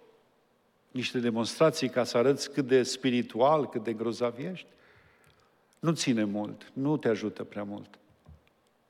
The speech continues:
Pavel vorbește despre călăuzirea zilnică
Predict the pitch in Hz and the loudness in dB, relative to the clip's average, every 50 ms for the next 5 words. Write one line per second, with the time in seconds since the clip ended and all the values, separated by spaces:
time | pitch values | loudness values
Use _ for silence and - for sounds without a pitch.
0 | _ _ _ _ _ _ _ _ _ _ _ _ 117 120 117 117 113 107 101 104 | _ _ _ _ _ _ _ _ _ _ _ _ 2 2 4 4 2 2 2 -2
1 | 101 98 117 120 117 - - 117 104 107 104 - - - 110 107 101 101 98 - | -2 0 0 -2 -2 -2 -6 -6 -6 -6 -6 -8 -8 -6 -4 -4 -4 -4 -8 -14
2 | - - _ _ _ _ _ _ _ _ _ - 117 107 110 107 107 101 92 95 | -20 -20 _ _ _ _ _ _ _ _ _ -4 -2 0 2 0 0 -2 -4 -2
3 | 113 123 120 120 113 110 107 98 95 101 107 104 104 101 104 107 104 101 - - | -2 -2 0 0 -2 -4 -6 -8 -6 -4 -4 -4 -4 -4 -4 -6 -6 -8 -10 -12
4 | 104 104 104 | -12 -12 -14